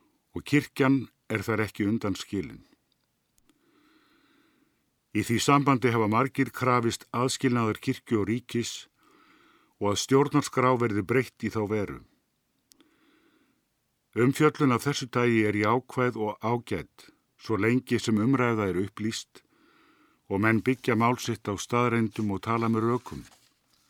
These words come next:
Því miður hefur það skort,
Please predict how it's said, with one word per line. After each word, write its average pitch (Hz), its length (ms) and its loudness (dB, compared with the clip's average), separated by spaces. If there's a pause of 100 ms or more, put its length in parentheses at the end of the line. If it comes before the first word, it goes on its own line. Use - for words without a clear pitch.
(1400)
Því 110 160 2
miður 139 360 4
hefur 120 200 2
það 120 220 0
skort, - 580 -6